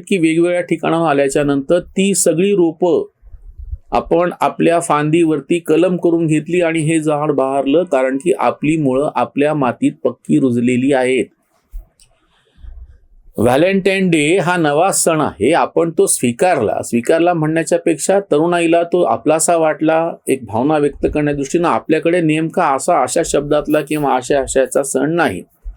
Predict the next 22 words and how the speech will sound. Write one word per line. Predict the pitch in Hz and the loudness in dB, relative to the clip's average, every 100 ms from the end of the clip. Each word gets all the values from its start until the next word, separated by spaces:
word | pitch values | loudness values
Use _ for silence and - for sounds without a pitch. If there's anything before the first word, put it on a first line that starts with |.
| _ _ _ _ - | _ _ _ _ -4
आणि | 127 | -2
आपण | 143 147 175 | -2 0 0
नेहमीच | 160 180 196 | 2 2 2
असं | 175 170 | 0 -2
करत | 156 143 135 | 0 0 0
आलेलो | 131 123 123 | 0 0 0
आहे | 165 | 0
की | 170 | 0
आपलं | 104 208 180 | 0 0 -2
जे | 165 156 | 0 -2
काय | 160 165 | 0 0
आहे | 156 156 151 | 2 0 0
ते | 151 | -2
तर, | 139 147 | 0 0
म्हणून | 143 160 | 0 0
म्हणलं, | 139 107 | 0 2
आपली | 98 - 151 | 0 0 -2
मुळं | 170 135 139 151 | 0 0 0 0
आपल्या | 104 104 147 160 | -2 -2 -2 -2
मातीमध्ये | 147 127 - 160 143 143 165 | 0 -2 -2 -2 0 0 0
घट्ट | 143 147 - | 0 -2 0
आहेत | 156 147 165 | 0 2 0